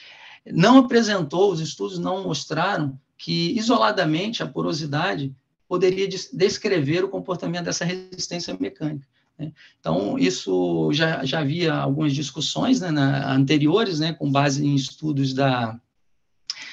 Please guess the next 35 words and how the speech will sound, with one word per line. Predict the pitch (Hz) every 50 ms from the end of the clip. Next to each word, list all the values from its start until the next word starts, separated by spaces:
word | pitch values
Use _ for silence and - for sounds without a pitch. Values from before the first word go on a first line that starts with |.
| - -
é, | - 135 120 117 123
de | 143
cerâmicos, | 139 - 175 156 143 151 185 220 233 226 160 - 156
né, | 147 156 170 180 170 147 139
e | 139 135 135 131 131
materiais | 131 139 135 139 143 135 135 135 135 135
cerâmicos, | - 160 156 151 170 196 220 - - - 170
onde | 185 180 185 185 170 185 185 185 185 180 170 165 160 160 151
já | 143 160 165
havia | 165 139 143 170 180
algumas | 175 165 180 185 180 165
relações. | 156 175 185 196 185 - - - 180 190 180 156 -
Essa, | 165 - -
por | - -
exemplo, | 165 156 175 202
essa | - - - -
relação | 190 185 185 175 - - 190 180 - -
que | -
tá | - 165
aí | 160 165
no | 170 160
gráfico, | 135 135 139 156 196 233 226 - _ _ _ _ - - - - - - -
ela | - 139 143 151 156 156 156 156 151 151
deriva | 139 160 185 165 156 175 202 196 202 190
da, | 175 170 185 185 180 175 170 160 160 151 147 143 143 139 143 139 143
de | 139 139 151
relações | 156 170 170 160 160 - - 170 135 131
que | - _
foram | _ - 175 185 190 190 185 180 170 165
utilizadas | 151 - - - 165 151 143 143 147 165 165 165 160
com, | - _ - 175 170 165 160 147
com | -
materiais | - - - - - - 170 170
cerâmicos, | - - 226 196 165 160 151 139 139 135 - - 131
né? | 139